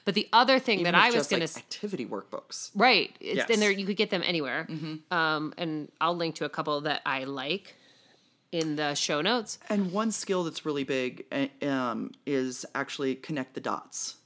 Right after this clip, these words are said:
Speaker 2: because there are so many skills involved with that. It is counting, and it's addition, and it's also a huge development skill which is literally connecting dots, because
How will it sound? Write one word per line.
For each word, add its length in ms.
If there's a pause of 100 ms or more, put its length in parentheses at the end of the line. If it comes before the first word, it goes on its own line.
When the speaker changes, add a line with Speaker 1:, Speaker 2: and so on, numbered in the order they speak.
Speaker 2:
because 320
there 160
are 60
so 220
many 200
skills 580
involved 380
with 140
that. 260
It 100
is 120
counting, 840
and 220
it's 180
addition, 680
and 120
it's 220
also 800
a 180
huge 340
development 500
skill 420 (320)
which 160
is 180 (100)
literally 520
connecting 500
dots, 400
because 540